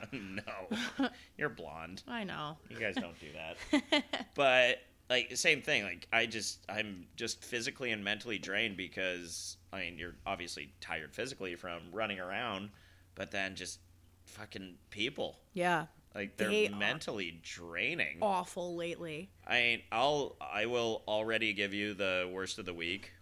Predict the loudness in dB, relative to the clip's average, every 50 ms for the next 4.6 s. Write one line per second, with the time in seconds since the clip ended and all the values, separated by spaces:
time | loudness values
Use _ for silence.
0 | -16 -10 -8 -6 -4 -2 -2 -2 0 0 0 0 0 -2 -4 -4 -6 -8 -8 -6
1 | -4 -2 0 0 0 0 -2 -2 -4 -4 -6 -6 -4 -2 0 2 4 2 2 2
2 | -2 -4 -6 -10 -14 -18 -20 -20 -20 -20 -20 -20 -20 -20 -20 -20 -12 -8 -4 -4
3 | -4 -4 -4 -4 -2 -2 0 -2 -2 -6 -6 -2 0 0 0 -2 -4 -8 -14 -10
4 | -6 -4 -4 -4 -4 -6 -10 -10 -14 -16 -18